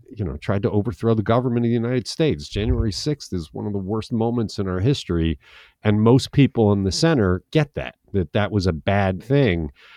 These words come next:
And it's just interesting to me how the minute they win the primary, they, they pivot. I mean, did you see the guy in Massa-, I think it was Massachusetts, to win the primary, he kept denying that,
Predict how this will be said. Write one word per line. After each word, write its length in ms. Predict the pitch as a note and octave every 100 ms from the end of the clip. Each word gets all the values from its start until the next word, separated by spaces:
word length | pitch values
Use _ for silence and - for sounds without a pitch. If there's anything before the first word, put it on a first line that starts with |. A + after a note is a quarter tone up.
| -
And 120 | G#2 G#2
it's 140 | -
just 240 | A#2 - -
interesting 640 | C#3 - G#2 - G2+ E2
to 120 | -
me 300 | F#2+ F#2 F2
how 540 | E2 F#2 F2+ F2 F2 - _ _ _
the 140 | G2 G#2
minute 480 | G#2 A2+ A#2+ G#2+ - _
they 180 | A2+ G2+
win 260 | G2 G#2+ A2
the 80 | F2
primary, 840 | B2 A#2 A#2 F#2 E2 D#2+ E2 D#2+ _
they, 280 | F2+ F2+ D#2 _ _ -
they 140 | F2+ E2+
pivot. 460 | - A#2+ F2+ C2+ C#3+
I 40 |
mean, 240 | D3+ D3
did 80 | B2+
you 60 | D3+
see 180 | - F3
the 100 | C3+
guy 220 | C3 C3+
in 100 | A#2+
Massa-, 340 | B2 B2 C#3+ G2+
I 80 |
think 140 | B2 C3
it 40 |
was 120 | A2+
Massachusetts, 840 | A2+ A#2 - G2+ A#2 A2+ C3 G#2 - - - -
to 80 | C3
win 160 | C#3+
the 100 | C#3+
primary, 540 | - C3+ C#3 B2+ A2+ G#2
he 100 | G#2
kept 280 | A#2 -
denying 560 | A#2 G#2+ G#2+ A#2 A#2 A2 _ _ -
that, 300 | G2+ G#2